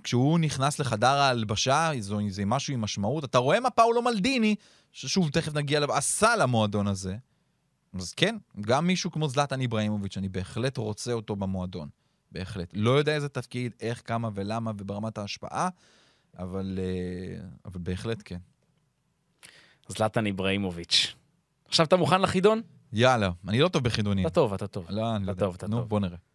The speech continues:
Speaker 2: משפטי זלאטן.
Speaker 1: יא.
Speaker 2: אמר או לא אמר?
Speaker 1: אה, אוקיי.
Speaker 2: אמר או לא אמר?
Speaker 1: <laughs> אוקיי.
Speaker 2: הולך איתי?
Speaker 1: כן.
Speaker 2: יאללה, נתחיל. הגעתי לך עשרה משפטים, נראה כמה אתה
Speaker 1: וואו,
Speaker 2: פוגע.
Speaker 1: עשרה.
Speaker 2: כן, עשרה, כמה אתה פוגע. טוב. "רק אלוהים יודע מה יהיה איתי,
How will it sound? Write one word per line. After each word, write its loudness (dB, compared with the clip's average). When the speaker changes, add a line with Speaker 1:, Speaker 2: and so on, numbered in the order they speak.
Speaker 2:
משפטי 0
זלאטן. -2
Speaker 1:
יא. -2
Speaker 2:
אמר 4
או 4
לא 4
אמר? 4
Speaker 1:
אה, 4
אוקיי. 2
Speaker 2:
אמר 2
או 4
לא 8
אמר? 4
Speaker 1:
<laughs> 6
אוקיי. -4
Speaker 2:
הולך 4
איתי? 0
Speaker 1:
כן. -2
Speaker 2:
יאללה, -2
נתחיל. 0
הגעתי 2
לך 2
עשרה 6
משפטים, -4
נראה 2
כמה -2
אתה -2
Speaker 1:
וואו, 2
Speaker 2:
פוגע. -2
Speaker 1:
עשרה. -6
Speaker 2:
כן, -10
עשרה, -4
כמה -2
אתה -8
פוגע. -6
טוב. -2
"רק 4
אלוהים 2
יודע 6
מה 2
יהיה 4
איתי, -2